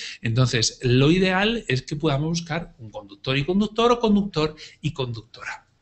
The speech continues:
Aquí hay que tener también mucho cuidado. ¿Por qué?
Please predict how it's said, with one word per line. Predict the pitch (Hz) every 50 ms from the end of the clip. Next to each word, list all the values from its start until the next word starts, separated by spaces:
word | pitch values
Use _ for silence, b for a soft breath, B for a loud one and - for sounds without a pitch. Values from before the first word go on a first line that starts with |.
| _ - -
Aquí | 120 - - 226 262 285
hay | 233 -
que | 156 139
tener | 139 139 165 180 160
también | 151 147 160 175 180 165
mucho | 135 123 117 113 110 110 107 - 123 117
cuidado. | - 143 156 202 240 247 185 135 - -
¿Por | - 139 143 -
qué? | - 180 - - - - -